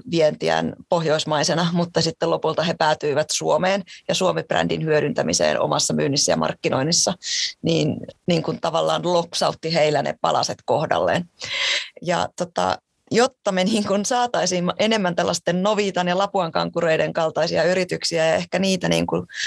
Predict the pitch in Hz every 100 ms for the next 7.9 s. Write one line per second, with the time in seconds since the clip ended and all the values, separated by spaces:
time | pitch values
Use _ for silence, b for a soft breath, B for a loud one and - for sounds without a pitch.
0 | B - 185 175 175 165 180 175 170 175
1 | 165 165 170 156 - 87 160 87 87 85
2 | 85 165 160 156 165 170 - 170 160 160
3 | 160 160 B B B - 170 165 160 156
4 | 156 - 156 151 - 170 151 156 - -
5 | 165 - 151 160 - 170 160 160 156 B
6 | B B 170 165 170 165 170 - - 170
7 | 151 175 170 175 170 170 165 170